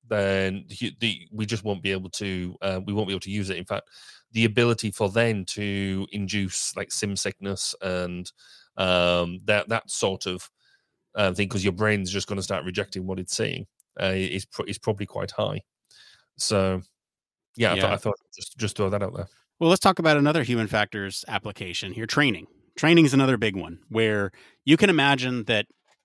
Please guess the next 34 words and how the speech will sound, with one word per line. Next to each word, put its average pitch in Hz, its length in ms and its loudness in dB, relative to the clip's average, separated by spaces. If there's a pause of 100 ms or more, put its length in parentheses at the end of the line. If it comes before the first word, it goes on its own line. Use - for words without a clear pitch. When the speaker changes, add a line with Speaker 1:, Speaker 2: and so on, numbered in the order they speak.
(180)
Speaker 2:
in 170 140 6
a 151 60 4
training 147 460 2
course, 107 540 -8
you 131 180 0
can 120 360 -4 (320)
replay 135 680 2
a 104 200 -4
memory 95 520 -2
in 123 220 -4
augmented 127 500 2
reality 110 480 0
and 110 80 -2
get 127 120 -4
a 127 40 -6
different 135 280 -6
perspective 113 720 -4
on 107 160 -4
how 117 300 -4
you 117 340 -4
approached 107 420 -8
a 98 40 -8
situation. 117 600 -4 (540)
So - 180 0
that 120 160 2
way 117 80 -4
you 113 140 -2
get 113 180 -2
personalized 113 580 0
feedback 98 640 -4 (280)
in 101 340 -2
sort 107 180 -6
of 95 80 -8
a 92 160 -4